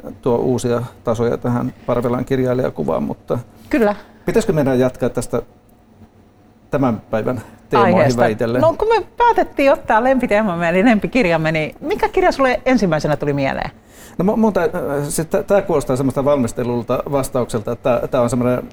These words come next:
Speaker 1: semmonen korrekti ja, äh, pit-, näin pitää vastata, mut mulla ihan oikeesti tuli Kafka. Ja Kafkan novellit. Ja, tota, m-, mun, äh,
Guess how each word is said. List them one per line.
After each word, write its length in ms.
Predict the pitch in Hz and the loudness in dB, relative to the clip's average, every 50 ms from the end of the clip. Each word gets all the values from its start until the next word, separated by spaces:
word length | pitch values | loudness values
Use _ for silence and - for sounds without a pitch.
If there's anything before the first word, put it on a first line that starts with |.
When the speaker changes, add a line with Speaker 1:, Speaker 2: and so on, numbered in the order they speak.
| - - | -14 -10
Speaker 1:
semmonen 360 | 127 131 117 113 127 131 127 - - - | -8 -6 -4 -4 -4 -4 -6 -12 -12 -4
korrekti 540 | - 160 147 139 127 117 - - 120 113 117 | 0 0 2 2 0 -2 -2 -4 -2 0 0
ja, 120 | 120 117 | 0 0
äh, 320 | 117 - - - - 156 - - - - - - 135 131 | 0 -2 -6 -6 -6 -6 -8 -8 -8 -6 -6 -6 -6 -4
pit-, 300 | - 135 - - - - | -4 -4 -4 -6 -10 -4
näin 220 | 147 143 143 139 123 | -2 0 0 0 2
pitää 320 | 135 139 135 143 123 110 | 0 0 2 2 2 2
vastata, 340 | 117 113 - - 117 - 127 | 2 0 -2 -2 -4 -2 -2
mut 140 | 123 135 - | -2 0 0
mulla 180 | 220 208 180 | 2 2 2
ihan 180 | 143 131 139 131 | 2 2 2 0
oikeesti 300 | 131 131 127 113 - 110 | 0 0 0 -2 -4 -4
tuli 280 | - 113 113 113 107 104 | -6 -4 -4 -2 -4 -2
Kafka. 460 | - 113 110 107 - - - 113 113 - - - - - - - - | -2 -2 -2 -2 -4 -6 -6 -8 -8 -8 -12 -20 -20 -20 -20 -10 -4
Ja 100 | 120 117 | -4 -4
Kafkan 420 | - 147 147 143 - - 120 117 117 | -2 -2 -4 -2 -2 -2 -2 0 0
novellit. 540 | 113 107 107 107 104 107 117 117 - - - - - - - _ _ _ - - | 0 0 -2 -2 -2 -4 -4 -6 -8 -12 -20 -20 -20 -20 -20 _ _ _ -6 -4
Ja, 140 | 113 110 | -2 -2
tota, 460 | 104 - 110 104 - - 117 110 107 110 - - - - - - _ _ _ _ _ - _ _ _ _ _ _ _ _ _ _ _ _ _ _ _ _ - - 220 - 156 | -2 -2 -4 -6 -2 -2 -2 -2 -2 -2 -4 -8 -10 -14 -20 -20 _ _ _ _ _ -20 _ _ _ _ _ _ _ _ _ _ _ _ _ _ _ _ -20 -16 -14 -10 -6
m-, 340 | 156 165 - - - - - - - - - - - - - - - - | -4 -4 -4 -4 -4 -8 -10 -10 -10 -10 -12 -12 -14 -16 -16 -14 -6 -4
mun, 180 | 151 156 156 | -2 -2 -2
äh, 400 | 156 - - 147 - - - - | -2 -4 -6 -6 -6 -8 -12 -16